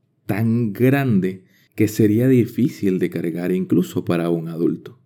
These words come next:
Y por eso Connor es el candidato perfecto para tener una vida de resentimiento, no solo hacia esos chicos que lo maltratan,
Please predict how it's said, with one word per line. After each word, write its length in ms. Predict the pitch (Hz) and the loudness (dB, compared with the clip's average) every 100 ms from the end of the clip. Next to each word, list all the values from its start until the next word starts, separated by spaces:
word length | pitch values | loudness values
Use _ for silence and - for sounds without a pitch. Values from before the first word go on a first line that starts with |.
| _ - | _ -10
Y 100 | 104 | -4
por 240 | 92 98 | 0 2
eso 640 | 98 98 117 117 104 - _ _ _ | 0 -2 -4 -4 -4 -8 _ _ _
Connor 400 | 117 110 120 113 | 0 2 2 2
es 200 | 117 135 | 2 2
el 180 | 123 123 | 2 2
candidato 800 | 120 113 98 95 92 - 110 | 0 2 2 2 0 -4 -4
perfecto 1200 | - 104 98 - - 98 98 - _ - 123 127 - _ _ | -2 -4 -4 -12 -4 -2 -2 -6 _ -4 -2 -4 -8 _ _
para 600 | 98 95 98 95 82 - _ _ | -8 -4 -2 -2 -4 -8 _ _
tener 320 | - 104 101 | -6 -2 0
una 260 | 113 120 117 | 0 0 -2
vida 760 | 110 123 156 135 95 85 - _ _ | 2 4 4 4 2 -2 -10 _ _
de 160 | 101 98 | -8 -6
resentimiento, 1200 | 98 - 101 92 104 95 117 151 170 - - - _ _ | -6 -4 -2 0 0 2 2 2 0 -4 -16 -18 _ _
no 340 | - 127 156 185 | -6 0 4 2
solo 760 | - 165 170 196 196 190 - _ - | 2 4 6 6 6 2 -6 _ -6
hacia 380 | 98 - 95 | -4 2 4
esos 360 | 92 92 104 - | 4 2 -2 -2
chicos 500 | - 127 127 87 - | -2 0 0 -2 -2
que 120 | 82 | -8
lo 100 | 82 | -6
maltratan, 640 | 82 82 78 87 92 95 | -6 -6 -6 -8 -6 -8